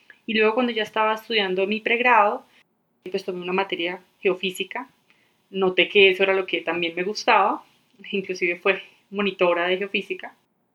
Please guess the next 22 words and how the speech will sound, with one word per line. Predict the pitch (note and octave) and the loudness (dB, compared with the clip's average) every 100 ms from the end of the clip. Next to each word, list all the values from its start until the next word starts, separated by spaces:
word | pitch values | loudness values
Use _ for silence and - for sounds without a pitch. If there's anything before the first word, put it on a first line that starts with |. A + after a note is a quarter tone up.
| _ _ _ _ | _ _ _ _
y, | - G#3+ G3+ G3 F#3+ | -6 -4 -2 -2 -2
y | G3 | 2
bueno, | F#3 G3 B3 B3 - | 4 4 2 -6 -4
ya | F#3 F#3 F3+ F#3+ - | 0 2 0 -4 -12
sabía | - G#3+ G#3 G3+ | -2 2 4 2
que | G3+ | 0
en | G#3 | -2
un | |
futuro | F#3 F#3 F#3+ F#3+ F#3 | -2 -2 -2 -2 -2
iba | G3 F#3+ | 0 0
a | |
ser | F#3 - F#3 F#3 - | -2 -2 -2 -2 -2
algo | G3 F#3+ G3 | 2 2 2
relacionado | G3 F#3+ F#3+ F3+ F3 F3 F#3 | 0 -2 -4 -4 -2 -4 -6
con | - G3 | -8 -10
estudios | - F3 E3+ | -8 -8 -6
avanzados | F#3 F3+ E3+ E3 | -6 -6 -8 -6
en | F#3+ F#3 | -6 -6
geofísica. | A#3+ - - - - _ _ _ _ _ _ _ - | -2 -2 -2 -18 -20 _ _ _ _ _ _ _ -10
Así | G#3 G3 | -8 -8
fue | G3 | -8
como, | G#3 G#3 G3 | -8 -8 -10